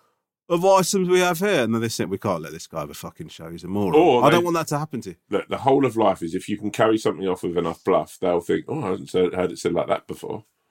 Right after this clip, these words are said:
Speaker 2: Yeah, they
Speaker 1: Yeah,
Speaker 2: think
Speaker 1: okay,
Speaker 2: that,
Speaker 1: fine. So
Speaker 2: yeah.
Speaker 1: are you, s-, are you saying that by me correcting you,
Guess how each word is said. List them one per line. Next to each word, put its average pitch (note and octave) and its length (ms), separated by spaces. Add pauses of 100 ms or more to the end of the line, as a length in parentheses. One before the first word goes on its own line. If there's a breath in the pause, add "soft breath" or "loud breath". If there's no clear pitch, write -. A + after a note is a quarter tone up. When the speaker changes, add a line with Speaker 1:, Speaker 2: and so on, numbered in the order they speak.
(260)
Speaker 2:
Yeah, G#2+ 200
they F#2 120
Speaker 1:
Yeah, G2 60
Speaker 2:
think G#2 140
Speaker 1:
okay, A#2 140
Speaker 2:
that, F2 120
Speaker 1:
fine. F2 320
So E3 200
Speaker 2:
yeah. E3+ 140
Speaker 1:
are F3 80
you, G3 100
s-, E3+ 120
are G3 160
you G3 140
saying G3 340
that F3+ 220
by E3+ 160
me E3+ 180
correcting D#3 480
you, C#3+ 200